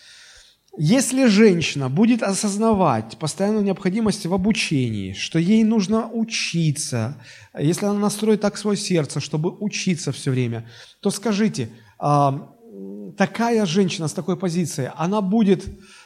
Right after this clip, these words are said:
а, болтливая, разговорчивая, и она будет более молчаливая,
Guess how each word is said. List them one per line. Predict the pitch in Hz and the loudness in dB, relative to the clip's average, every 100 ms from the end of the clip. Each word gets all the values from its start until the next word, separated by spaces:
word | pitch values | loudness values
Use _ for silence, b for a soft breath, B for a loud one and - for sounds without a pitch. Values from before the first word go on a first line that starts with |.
| B | B
а, | - 143 139 135 131 123 110 B B B _ _ _ _ - B B B B | -2 2 4 2 0 -4 -10 B B B _ _ _ _ -20 B B B B
болтливая, | 135 156 180 - 269 277 220 147 139 | 0 2 2 0 2 2 4 4 4
разговорчивая, | 170 156 202 208 285 294 - 156 123 101 | 2 2 2 4 2 2 0 0 2 0
и | - 185 | -2 0
она | 214 220 220 | 0 0 -2
будет | 202 175 208 208 | -4 0 4 4
более | 170 214 208 196 | 2 2 2 2
молчаливая, | 196 196 - 226 247 208 196 | 0 -2 -2 0 2 0 -2